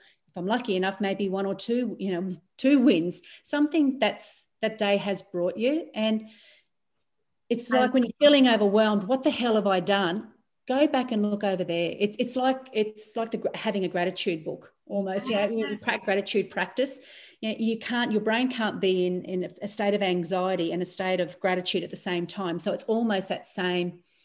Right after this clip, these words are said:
Speaker 1: same idea. Look back. What have you actually done? And by God, you know, that's, that's a really nice thing to do for yourself.
Speaker 2: Yeah, I'm gonna actually implement that in my, like, 'cause I am one of those people, someone will be like, you know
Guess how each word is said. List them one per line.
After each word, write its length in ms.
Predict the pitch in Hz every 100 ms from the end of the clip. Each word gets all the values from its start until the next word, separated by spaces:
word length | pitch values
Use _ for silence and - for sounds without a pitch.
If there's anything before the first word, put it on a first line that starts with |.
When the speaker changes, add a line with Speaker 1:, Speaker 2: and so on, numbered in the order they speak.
| - - _ _
Speaker 1:
same 360 | - 233 233 226
idea. 360 | 202 175 175
Look 440 | 170 202 254 285 -
back. 220 | 175 -
What 320 | 185 196 233
have 240 | 233 208 196
you 140 | 190
actually 380 | 175 - - 175
done? 260 | 175 175 175
And 160 | 185
by 140 | 214 254
God, 340 | 226 208 180 -
you 100 | 202
know, 260 | 180 175 - - _ _ _
that's, 400 | 226 240 - - _ _ _ -
that's 180 | 151 -
a 60 |
really 380 | 190 185 220 220
nice 220 | 208 202
thing 240 | 202 190 180
to 100 | 180
do 180 | 180 170
for 100 | 175
yourself. 520 | 160 160 160 - - -
Speaker 2:
Yeah, 340 | 175 208 214 -
I'm 160 | 214 294
gonna 340 | 427 554 539
actually 420 | 349 349 - 311 226
implement 500 | 247 339 392 330 294
that 220 | 208 -
in 160 | 240 226
my, 260 | 220 214
like, 160 | 220 220
'cause 140 | 302 240
I 260 | 285 339 370
am 80 | 339
one 140 | 285 285
of 80 |
those 140 | 247 254
people, 220 | 277 269
someone 260 | 262 269 262
will 80 |
be 100 | 247
like, 260 | 226 220 214 - - -
you 120 | 247
know 300 | 233 214 202